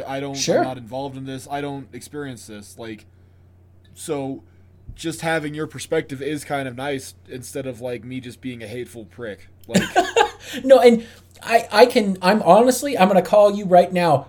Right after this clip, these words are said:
Speaker 2: You are well justified in saying that Bill is annoying as shit in this episode because, oh my God, have I worked with annoying clients that are just like him.
Speaker 1: Yeah. And you can't yell at him.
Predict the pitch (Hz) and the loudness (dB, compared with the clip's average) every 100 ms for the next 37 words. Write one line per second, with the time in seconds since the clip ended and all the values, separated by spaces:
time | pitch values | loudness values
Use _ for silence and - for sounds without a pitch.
0 | - 185 254 135 127 151 190 175 170 175 | -4 4 6 6 6 10 10 10 6 6
1 | 147 147 139 135 147 139 127 139 160 123 | 2 4 4 2 0 0 0 2 2 0
2 | 123 147 135 104 - 165 160 131 123 131 | 0 0 0 -4 0 4 4 4 0 -2
3 | 120 123 107 120 123 135 120 - 151 185 | -4 -6 -6 -8 0 0 0 4 4 6
4 | 170 165 156 139 135 131 139 139 127 123 | 2 4 2 2 0 0 -2 -4 -4 -2
5 | 147 139 151 135 123 151 123 - 135 - | -2 -4 -4 -6 -2 -2 -2 0 0 0
6 | 120 - 104 - - _ _ _ - _ | -6 -6 -14 -16 -20 _ _ _ -20 _
7 | _ _ - _ _ _ 127 123 110 95 | _ _ -20 _ _ _ -12 -12 -12 -18
8 | - _ _ _ 135 160 233 233 233 196 | -20 _ _ _ -6 0 2 6 6 8
9 | 147 156 | 4 4